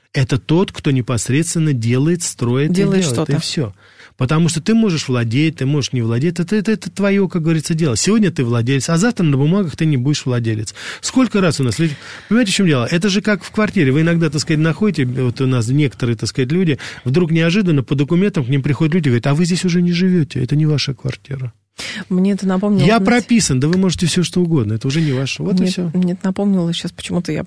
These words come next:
Speaker 2: Стива Джобса вспомнила. И знаете, есть такая поговорка: «Лучше уйти на день раньше, ой, на год раньше, чем на день позже». Вот. А в этой связи он-то ушел легендой.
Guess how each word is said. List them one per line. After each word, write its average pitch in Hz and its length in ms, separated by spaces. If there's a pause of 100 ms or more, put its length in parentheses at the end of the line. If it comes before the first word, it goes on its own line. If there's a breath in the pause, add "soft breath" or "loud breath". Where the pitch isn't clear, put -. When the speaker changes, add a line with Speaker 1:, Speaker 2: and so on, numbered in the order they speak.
Speaker 2:
Стива 170 300
Джобса 180 340
вспомнила. - 720
И - 80
знаете, 185 280
есть 165 120
такая 165 180
поговорка: 175 520
«Лучше 175 260
уйти 190 220
на 180 160
день 170 280 (640 soft breath)
раньше, 220 460 (160)
ой, 185 280
на 208 200
год 175 160
раньше, 247 320
чем 165 200
на 208 120
день 226 120
позже». 160 480 (540 loud breath)
Вот. 175 480 (160)
А 170 120
в 180 80
этой 196 160
связи 190 300
он-то 196 260
ушел 175 240
легендой. 180 520